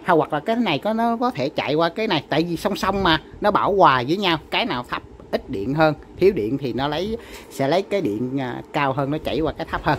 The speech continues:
à, hoặc là cái bên kia điện thấp hơn, cái này cao hơn thì nó có thể chảy qua bên kia, nếu mà song song vậy á. Còn nối tiếp lên thì nó chảy không, cái không, cái không được.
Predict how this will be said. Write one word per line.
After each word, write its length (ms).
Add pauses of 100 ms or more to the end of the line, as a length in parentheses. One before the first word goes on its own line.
(120)
à, 80
hoặc 200
là 180
cái 120
bên 180
kia 320
điện 180
thấp 160
hơn, 160
cái 100
này 100
cao 200
hơn 200
thì 100
nó 100
có 140
thể 100
chảy 240
qua 120
bên 60
kia, 260 (160)
nếu 120
mà 60
song 180
song 240
vậy 160
á. 160 (300)
Còn 180
nối 140
tiếp 240
lên 180
thì 80
nó 100
chảy 300
không, 160
cái 160
không, 100
cái 140
không 200
được. 340